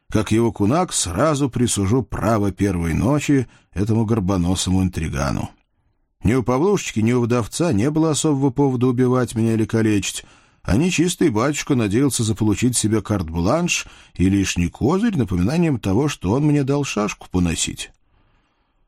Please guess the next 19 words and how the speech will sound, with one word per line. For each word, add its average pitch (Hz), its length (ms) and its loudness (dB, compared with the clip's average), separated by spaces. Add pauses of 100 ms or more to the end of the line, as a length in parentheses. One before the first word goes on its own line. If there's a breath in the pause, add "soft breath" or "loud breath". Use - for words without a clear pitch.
(320)
Ну, 156 200 2
во-первых, 156 500 0
теперь 147 360 0
он 208 140 0
уж 185 260 -2
точно 156 440 0
хрен 123 440 0
ее 117 120 2
назад 95 360 -2
получит. 76 500 -6 (600)
А 98 120 0
во-вторых, 123 720 0 (480)
быть 139 380 0 (100)
тебе, 151 340 2
Геноцвале, 131 760 2
вечно 127 540 0
третьим, 107 540 0
понял, 131 380 0
да? 120 260 -2